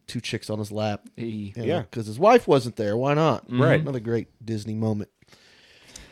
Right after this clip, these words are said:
Speaker 1: Uh, so, and then we leave, and let me just talk, the pinnacle of success, he's driving a Ford Taurus.
Speaker 2: Hey, yo.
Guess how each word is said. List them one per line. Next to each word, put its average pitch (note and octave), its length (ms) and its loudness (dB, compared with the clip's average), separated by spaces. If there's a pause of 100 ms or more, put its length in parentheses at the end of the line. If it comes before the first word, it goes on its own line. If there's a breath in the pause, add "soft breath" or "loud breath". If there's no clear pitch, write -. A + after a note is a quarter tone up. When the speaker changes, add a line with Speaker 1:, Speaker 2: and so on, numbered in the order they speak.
(840 soft breath)
Speaker 1:
Uh, C#3+ 440 0 (280 loud breath)
so, E3+ 480 8
and D#3+ 100 8
then E3+ 100 8
we E3+ 120 10
leave, D3+ 400 8
and C#3+ 220 2
let D#3 100 10
me D3 60 10
just C3 200 -2
talk, C#3+ 180 4
the - 120 -8
pinnacle E3 420 2
of A#2 100 0
success, - 680 2
he's A2+ 180 -6
driving A#2 260 4
a G2 40 -4
Ford A#2 400 -2
Taurus. G#2+ 560 -2
Speaker 2:
Hey, C3+ 220 2
yo. A2+ 340 4